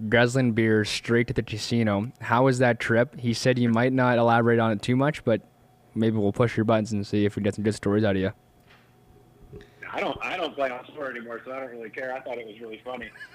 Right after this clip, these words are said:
Speaker 2: Um,
Speaker 1: <laughs>
Speaker 2: it was, uh, the night got, the night got away from us, that's for sure. We got to the Greenbrier, and everybody was feeling pretty good. And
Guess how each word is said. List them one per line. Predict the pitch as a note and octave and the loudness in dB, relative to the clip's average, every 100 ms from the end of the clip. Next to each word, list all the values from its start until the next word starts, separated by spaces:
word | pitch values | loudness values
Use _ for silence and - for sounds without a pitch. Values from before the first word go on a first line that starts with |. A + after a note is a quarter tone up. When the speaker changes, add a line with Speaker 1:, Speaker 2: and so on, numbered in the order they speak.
| - | -10
Speaker 2:
Um, | B2 B2 A2+ F3 | -2 0 0 -2
Speaker 1:
<laughs> | - E3 - E3+ - F3 - F3 | -2 -6 -4 -6 -6 -6 -6 -4
Speaker 2:
it | - F#3 | 0 -2
was, | - B2+ | -2 -6
uh, | B2 A2 G2+ - - _ - | -8 -10 -14 -20 -20 _ -10
the | B2 | -8
night | C#3+ F#3+ G3+ | -6 -6 -6
got, | F3+ C3 | -8 -10
the | C3+ | -14
night | D3 - | -14 -12
got | D#3 D3 | -12 -10
away | C3+ C#3 C#3 | -10 -12 -14
from | A#2+ | -18
us, | G#2+ - A2+ | -20 -20 -20
that's | A2 | -20
for | - | -18
sure. | G#2+ A#2 G#2+ | -16 -14 -14
We | A2 | -10
got | A#2+ B2 | -10 -10
to | |
the | A#2+ | -14
Greenbrier, | G#2+ A#2+ A2+ A#2+ A#2+ A#2 | -12 -12 -10 -8 -8 -8
and | A2+ G#2 - G#2 | -10 -16 -20 -16
everybody | A#2+ A#2 A#2 | -12 -10 -10
was | - | -12
feeling | B2 A#2 | -12 -12
pretty | G#2 A#2+ G#2 | -12 -10 -10
good. | G#2 A2+ A#2 | -8 -6 -6
And | G#2 | -10